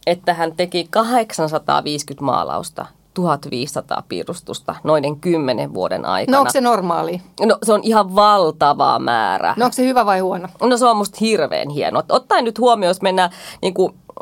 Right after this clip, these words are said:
Speaker 1: vähäksi aikaa tohon vielä siihen itse näyttelyyn ja niissä oleviin teoksiin, niin eihän ne niinku oo <laughs> taiteellisesti kauhean korkeatasoisia, tosin ne on arvokkaita, koska ne on Vincentin tekemiä.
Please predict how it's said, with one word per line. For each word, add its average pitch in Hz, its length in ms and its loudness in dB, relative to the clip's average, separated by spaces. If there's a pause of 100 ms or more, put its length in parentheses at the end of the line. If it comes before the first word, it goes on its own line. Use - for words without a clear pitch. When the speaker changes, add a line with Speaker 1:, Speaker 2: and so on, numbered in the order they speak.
(120)
Speaker 1:
vähäksi 214 380 2
aikaa 160 300 2
tohon 175 460 2 (140)
vielä 160 380 4 (320)
siihen 175 240 -2
itse 170 200 -4
näyttelyyn 175 640 0
ja 147 100 0 (200)
niissä 214 340 0
oleviin 147 360 -2
teoksiin, 147 640 0
niin 143 280 -2
eihän 190 420 0
ne 247 140 2
niinku 147 520 -2
oo 143 100 2 (580)
<laughs> 214 580 0
taiteellisesti 170 840 2 (540)
kauhean 196 520 6
korkeatasoisia, 185 960 2
tosin 160 300 0
ne 160 60 4
on 156 100 4
arvokkaita, 147 680 2
koska 165 280 -2
ne 214 80 0
on 262 120 0
Vincentin 170 680 -2
tekemiä. 123 500 -2